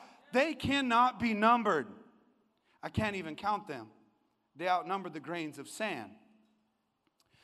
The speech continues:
This passage speaks specifically to my wife and I because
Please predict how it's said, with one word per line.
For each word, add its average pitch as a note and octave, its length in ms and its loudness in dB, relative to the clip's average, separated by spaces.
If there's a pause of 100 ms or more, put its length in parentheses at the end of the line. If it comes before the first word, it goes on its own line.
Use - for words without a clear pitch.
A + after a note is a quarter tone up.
(200)
This E3+ 140 -12
passage E3 480 -2
speaks - 640 -12 (420)
specifically D3 680 -10
to C#3 200 -14
my C3+ 140 -6
wife C#3 320 -4
and C3 120 -12
I B2+ 80 -10
because B2 680 -14